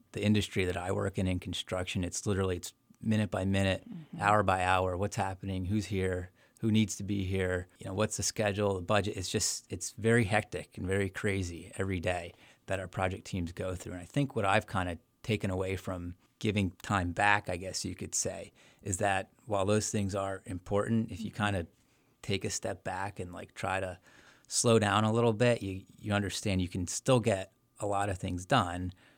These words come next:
Speaker 1: without being so scattered, I guess
Speaker 2: Mm-hmm.
Speaker 1: you could say. So it's really kind of reprioritizing what's really important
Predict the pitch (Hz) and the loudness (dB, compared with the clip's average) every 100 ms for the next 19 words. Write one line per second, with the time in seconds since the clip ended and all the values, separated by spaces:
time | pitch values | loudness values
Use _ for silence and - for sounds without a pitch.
0 | _ - 92 107 98 - 104 95 95 90 | _ -10 0 4 4 2 -2 0 -2 -2
1 | - 90 87 87 - - 254 - 98 87 | -4 -4 -6 -10 -18 -16 -10 -4 -4 -4
2 | 90 85 - - 95 90 98 95 - - | -8 -12 -16 -10 -10 -8 -8 -8 -10 -8
3 | 98 - - 107 98 - 123 113 95 _ | -8 -10 -6 -4 -4 -2 0 0 -2 _
4 | _ - 113 95 90 104 107 - 104 95 | _ -4 0 0 -2 0 0 0 -2 0
5 | 92 95 92 95 90 87 90 87 90 _ | 0 -2 -4 -6 -6 -8 -8 -10 -12 _
6 | _ - 104 98 104 95 87 - 92 87 | _ -2 -2 0 0 0 -2 -4 -6 -6
7 | 85 | -14